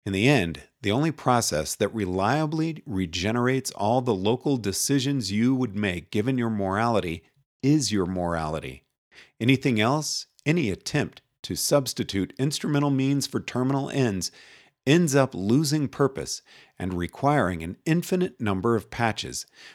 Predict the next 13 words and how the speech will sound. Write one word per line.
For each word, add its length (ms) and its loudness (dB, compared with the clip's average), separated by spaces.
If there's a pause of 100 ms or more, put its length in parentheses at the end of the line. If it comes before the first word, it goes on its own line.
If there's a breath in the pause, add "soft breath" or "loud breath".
because 320 0
the 120 4
system 460 -2
doesn't 420 2
contain 480 0
the 100 2
source 500 2
of 200 -8
the 100 2
instructions 720 0
you're 120 2
giving 320 4
it. 200 -10